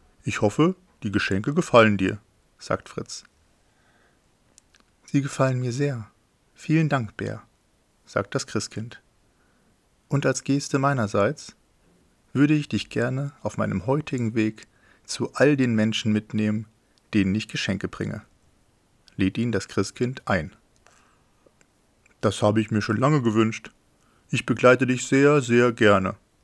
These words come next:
antwortet Fritz aufgeregt. "Dann sollten wir uns auf den Weg machen",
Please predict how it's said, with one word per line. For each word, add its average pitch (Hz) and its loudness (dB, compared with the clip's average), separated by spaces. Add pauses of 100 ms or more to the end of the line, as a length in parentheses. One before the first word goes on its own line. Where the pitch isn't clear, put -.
antwortet 101 -2
Fritz - -8
aufgeregt. - -10 (1000)
"Dann 117 -2
sollten 104 0
wir 123 -4
uns 117 -6
auf - -12
den 110 -2
Weg - -4
machen", 113 -4